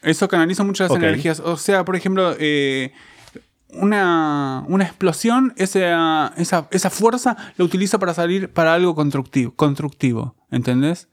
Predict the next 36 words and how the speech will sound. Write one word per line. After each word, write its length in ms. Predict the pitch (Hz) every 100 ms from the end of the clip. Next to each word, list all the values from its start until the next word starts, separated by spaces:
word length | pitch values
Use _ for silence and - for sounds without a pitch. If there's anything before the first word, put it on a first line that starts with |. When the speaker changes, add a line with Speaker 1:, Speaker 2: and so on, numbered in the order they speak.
| _ - -
Speaker 1:
Entonces, 500 | 147 151 170 180 156
eh, 760 | 170 156 147 143 139 139 131 127 - 131 -
no 160 | 170 180
sé, 100 | -
una 160 | 185 180
explosión, 380 | 170 156 208
¿cómo 160 | 185 175
te 80 | 160
puedo 160 | 160 151
decir? 340 | 147 147 135 - 131
Eh, 180 | 143 135 127
un 120 | 175
cansancio, 920 | 165 151 147 185 185 170 190 185 170 160
eh, 240 | 151 -
algo 280 | 151 170 170
que 80 | 151
me 100 | 151
saturó. 440 | 151 143 170 220 226 -
Bueno, 300 | 190 170 156 - -
toda 160 | 226
esa 100 | 226
energía 280 | 202 185 226
no 100 | 208
me 140 | 190 170
quedó 340 | 196 170 135
ahí 380 | 143 156 151 143
enojada. 760 | 131 131 143 127 123 - - _ -
Eh, 320 | 151 143 131
lo 120 | 139
utilizo 360 | 147 165 180 196
como 680 | 175 156 147 139 131 123 120
energía 400 | 147 147 143 196
para 160 | 180 151
salir 300 | 151 151 165
para 220 | 165 143
otro, 680 | 147 156 135 127 123 127